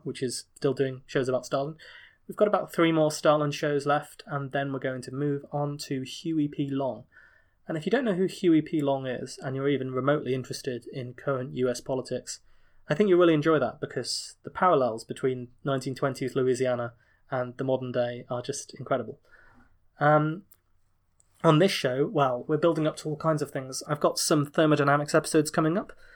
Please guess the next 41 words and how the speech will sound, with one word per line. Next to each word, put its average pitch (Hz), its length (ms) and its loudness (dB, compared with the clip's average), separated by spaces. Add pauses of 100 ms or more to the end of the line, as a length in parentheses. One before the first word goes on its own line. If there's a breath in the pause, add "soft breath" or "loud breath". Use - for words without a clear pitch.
(340 soft breath)
Uh, 127 420 0
I've 127 240 0
got, - 400 0 (640)
I've 131 160 -2
been 147 140 2
working 151 340 4
on 135 160 -2
an 143 140 -6
incredibly 143 540 2
long 127 460 0
series 127 600 -4
on 131 320 -6
nuclear 135 400 -4
fusion. 127 520 -8 (360 loud breath)
We're 151 80 0
gonna 143 160 0
go 143 160 2
through 147 140 -2
the - 80 0
whole 180 340 2
history 151 380 0
of 127 80 -4
nuclear 139 340 -2
fusion 127 560 -6
from, 127 500 -4 (460 soft breath)
well, 117 240 -2
from 143 220 2
the 131 100 2
atomic 139 400 -2
bomb 127 400 0 (100)
right 135 160 2
the 143 80 -4
way 127 180 0
to 143 280 -6
iter 127 400 -6 (100)
and 123 220 -6
the 131 60 0
modern 131 280 -4
day 127 160 -4
tokamaks. 135 600 -6 (580 loud breath)
And 131 420 -2